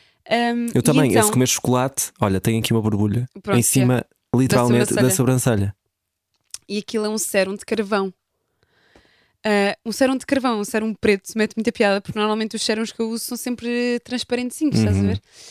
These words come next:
Speaker 1: Aquele é muito bom e vai-te uniformizando a pele de uma forma. Minha pele está perfeita por causa disso, eu acho. E também de beber muita água.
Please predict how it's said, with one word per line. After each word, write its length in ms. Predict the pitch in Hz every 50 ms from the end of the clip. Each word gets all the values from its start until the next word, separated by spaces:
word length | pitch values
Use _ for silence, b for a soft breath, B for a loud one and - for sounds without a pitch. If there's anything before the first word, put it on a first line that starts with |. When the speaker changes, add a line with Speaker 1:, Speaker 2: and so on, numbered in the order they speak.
| B B B B B
Speaker 1:
Aquele 840 | 214 - - 247 247 247 233 247 247 247 240 240 240 240 240 - - _
é 120 | - 214 214
muito 640 | 208 208 208 214 220 226 233 254 269 262 - - -
bom 320 | - 196 185 185 196 202 - _ -
e 120 | 220 220
vai-te 260 | - 247 254 247 - 269
uniformizando 680 | 254 262 262 - - 254 247 247 233 226 226 226 226
a 20 | 220
pele 400 | _ - 196 190 180 175 180 185 -
de 80 | - 214
uma 160 | 220 247 277
forma. 580 | 269 - - - 208 190 180 180 180 180 196 214 _ -
Minha 100 | 226 233
pele 100 | - 262
está 100 | 254 262
perfeita 260 | - - - 226 214
por 60 | - -
causa 180 | 233 220 233
disso, 300 | 226 214 196 - - - _ _ _ -
eu 100 | 233 226
acho. 240 | 214 196 - - - B B B B
E 80 | B 220
também 220 | - 233 233 233
de 80 | 202 196
beber 180 | 175 208 190 190
muita 180 | 208 202 208
água. 240 | 190 180 170 170